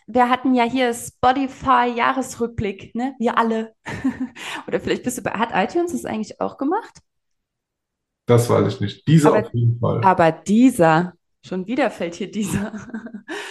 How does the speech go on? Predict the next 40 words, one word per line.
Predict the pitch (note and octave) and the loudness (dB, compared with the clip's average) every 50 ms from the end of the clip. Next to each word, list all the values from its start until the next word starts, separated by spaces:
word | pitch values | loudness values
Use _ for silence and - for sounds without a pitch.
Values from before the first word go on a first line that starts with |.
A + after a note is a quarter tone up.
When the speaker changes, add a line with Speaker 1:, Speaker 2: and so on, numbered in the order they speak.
| - - - - C#4+ B3+ - _ | -16 -16 -16 -16 -16 -16 -12 _
Speaker 1:
Ähm, | - G3 A3 G#3+ G#3+ G#3+ G#3+ G#3+ G#3+ G3 G3 | 0 0 2 2 0 -2 -4 -8 -8 -10 -4
genau, | - A3 G#3 G#3 F#3+ F3+ F3+ - | -2 -2 0 0 0 0 0 0
also | - - G#3 G3 G#3+ A3+ | 0 0 2 4 4 2
auf | A3+ A#3+ | 2 2
jeden | A#3 A3+ | 0 0
Fall | A3+ A#3 | 0 0
gab's | - G3+ A3+ A3+ | 2 2 0 0
diesen | - A#3 A3 A3 | -2 -6 -6 -6
Rückblick | G3+ G3 G#3+ A#3 - - - A3+ A3+ A#3 A3+ | -6 -6 -6 -8 -8 -6 -4 -4 -4 -4 -4
und | - A3 | -8 -8
ich | A3+ | -6
fand's | B3+ B3 B3 - | -6 -8 -8 -4
voll | - B3 C4+ B3 | 0 0 0 0
schön, | B3+ - C4 C4 C4+ C4+ C4+ C4 | 0 -2 -2 0 0 0 -2 -2
eure | - A#3 A3+ A#3 | -4 -2 -2 -2
Nachrichten, | A3+ A3 A3 A3+ A#3 B3 A#3+ - - - A3+ A3+ A3+ A3+ A3 A3 - - - - _ _ | -2 -2 -4 -4 -4 -6 -8 -8 -6 -4 -4 -2 -2 -2 -4 -6 -10 -20 -20 -20 _ _
äh, | - A3+ A3 A3 | -4 -2 -2 -2
zu | A3 - A3 G3+ | -4 -6 -6 -6
bekommen. | G#3 G#3 G#3 - - A#3+ A3+ A3+ A3+ A#3 A#3 A#3 - - - _ _ | -6 -6 -8 -6 -2 -2 -2 0 -2 -4 -4 -6 -8 -16 -20 _ _
Irgendjemand | - B3+ A#3+ B3+ A#3+ A#3+ A#3 A3+ - | -4 -2 -2 -2 -2 -4 -4 -4 -6
hat | - - - | -6 -4 -6
auch | - - - | -6 -6 -6
gepostet, | A#3+ - - A#3 A#3+ A#3+ A#3 - - - | -8 -4 -2 0 0 0 -2 -4 -8 -10
"Du | G#3+ G3+ | -10 -4
bist | - A#3+ A#3 - - | -4 -4 -4 -4 -6
meine | A3 A#3 A3+ A3+ A#3 | -8 -6 -6 -6 -6
Nummer | A3+ A#3 A3 A3 A#3 - | -8 -6 -6 -6 -4 -4
eins" | - A#3 A#3 A#3 A#3+ A#3+ B3+ C4+ C#4 - - | -4 -4 -4 -6 -6 -6 -6 -6 -6 -8 -8
und | A#3 A#3+ B3+ | -4 -2 -2
hat | C#4 C4+ - | -2 -2 0
mir | B3+ C4 | 0 2
einen | D4 D4 | 2 2
Screenshot | - - - C4+ C4 D4 D4 C4+ C4 B3+ - | 0 0 0 2 2 2 2 0 -2 -2 -4
geschickt, | B3 A#3 - B3+ B3+ C4 - _ - - - - - - - - - _ _ | -8 -6 -4 -6 -6 -6 -8 _ -20 -20 -18 -16 -16 -14 -16 -16 -18 _ _
ähm, | - A#3+ A#3+ A#3+ A#3 A#3 A#3+ A#3+ A3+ | 0 2 4 4 2 0 -2 -4 0
ja, | G#3+ G#3 - - - - | 0 0 0 0 -4 0
von | - D4+ D4 D4+ | 2 2 2 2
unserem | D4 C#4+ C#4 C#4 C4 B3+ C4 C4 | 0 -2 -2 -2 -4 -4 -4 -4
Podcast | - C#4+ C4+ C#4 - - - A3+ G#3 G#3 A3+ B3+ B3 - - - - - | -2 -4 -4 -4 -6 -12 -8 -6 -6 -4 -4 -6 -6 -10 -16 -10 -4 -2
auf, | A3+ A3 - - | -2 -2 -4 -8